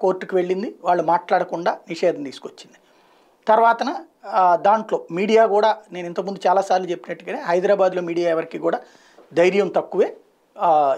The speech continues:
ఈ డీటెయిల్స్‌లో ఎక్కువ పోవడానికి. ఏదో ఒకళ్ళిద్దరు ఉన్నటువంటి వాళ్ళు మాత్రమే చేసుకొచ్చారు.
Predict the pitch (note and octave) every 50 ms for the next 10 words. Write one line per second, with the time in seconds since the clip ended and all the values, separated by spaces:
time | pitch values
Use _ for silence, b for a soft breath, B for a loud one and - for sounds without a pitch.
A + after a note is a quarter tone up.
0 | - - F#3 E3+ D#3+ F#3 F3+ G#3 F#3+ F#3 F3+ F3+ - F#3 E3+ D#3+ - E3 D#3+ -
1 | - G3+ E3 D#3+ D#3 D3 C#3 B2 B2+ B2 - - D#3 D#3+ E3 E3 D#3+ E3 - -
2 | E3 E3 E3 - E3 F3+ A3 B B B B B B B B B B B - F#3
3 | F3+ F#3 F3 F3 F#3 F3 E3 E3 D#3+ D3+ D3+ C#3+ D3 D3 - - D#3 G#3 A#3 F3+
4 | D#3 D3+ - - C#3+ - - B2+ -